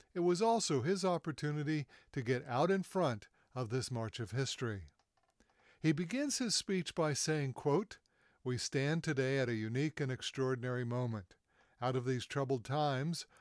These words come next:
our fifth objective, a new world order, can emerge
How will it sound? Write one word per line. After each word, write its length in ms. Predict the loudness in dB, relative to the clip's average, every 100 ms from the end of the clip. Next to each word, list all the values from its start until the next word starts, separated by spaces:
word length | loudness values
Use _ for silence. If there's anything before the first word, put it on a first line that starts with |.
| -4
our 160 | 0 0
fifth 320 | 0 -2 -2
objective, 640 | -6 -2 -2 -2 -8 -10 _ _ -4
a 120 | -2
new 300 | 2 2 2
world 420 | 0 2 2 0
order, 560 | 0 4 6 4 -2 -8 _ _ _
can 160 | -6 -2
emerge 600 | 0 2 4 2 0